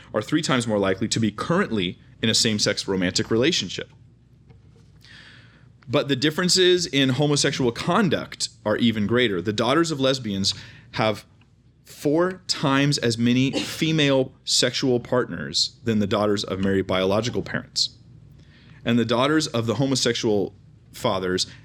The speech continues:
have six times as many. Meanwhile, the sons of both lesbian mothers and homosexual fathers have seven times as many,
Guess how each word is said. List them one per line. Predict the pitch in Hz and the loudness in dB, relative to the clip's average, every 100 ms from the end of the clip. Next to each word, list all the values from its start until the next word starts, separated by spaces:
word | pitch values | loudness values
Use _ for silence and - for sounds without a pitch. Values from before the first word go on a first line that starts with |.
| - | -12
have | - 107 85 87 - | -2 -2 -2 -8 -4
six | - - 165 175 - - | 0 2 2 0 0 -2
times | - - 107 98 92 | -4 -2 0 0 -2
as | - 95 | -4 -6
many. | 80 - - - - - - - - - - - - | -6 -8 -20 -20 -20 -20 -20 -20 -20 -20 -20 -20 -8
Meanwhile, | 117 147 165 120 110 | -2 0 2 2 2
the | 104 | 0
sons | - 123 131 | 2 0 0
of | |
both | 123 113 | 0 0
lesbian | 117 123 143 143 | -2 0 0 2
mothers | 104 101 101 | 2 2 0
and | - 101 | -2 -2
homosexual | 113 113 110 113 | -2 0 -2 -2
fathers | 104 95 92 | 0 0 2
have | 107 95 | 0 0
seven | - 175 190 | 0 0 0
times | 135 110 98 | 0 -2 -2
as | 90 | -2
many, | 87 87 87 | 0 0 -2